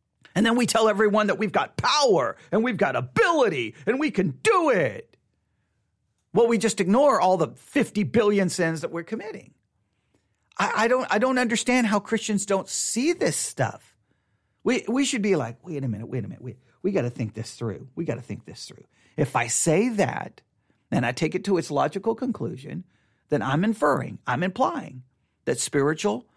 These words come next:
that sinless perfection is possible, plausible, that it should happen."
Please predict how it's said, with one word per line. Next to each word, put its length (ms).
that 160
sinless 400
perfection 640
is 360
possible, 640
plausible, 640
that 200
it 100
should 260
happen." 380